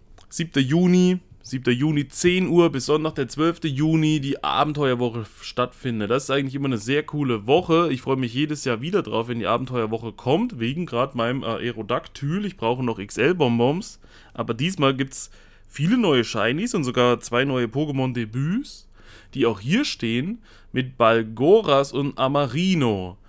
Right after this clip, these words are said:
Eigentlich war es jetzt so, dass die gar nicht in der Wildnis auftauchen, sondern im normalen Event.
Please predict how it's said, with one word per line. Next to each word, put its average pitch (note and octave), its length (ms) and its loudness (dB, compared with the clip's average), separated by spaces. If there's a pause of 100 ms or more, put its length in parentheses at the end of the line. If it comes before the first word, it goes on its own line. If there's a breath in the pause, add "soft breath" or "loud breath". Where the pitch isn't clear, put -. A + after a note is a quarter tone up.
(440 soft breath)
Eigentlich C3 720 2
war A2+ 220 6
es A#2+ 120 -4
jetzt C3 220 -2
so, E3 520 0
dass A#2+ 300 -2
die G3+ 240 -6
gar C#3+ 240 4
nicht E3 220 -4
in C3 100 -4
der A2 180 -4
Wildnis E3 460 -2
auftauchen, A#2+ 800 0
sondern C#3+ 320 0
im C3+ 140 0
normalen A#2+ 480 0
Event. A2 800 -4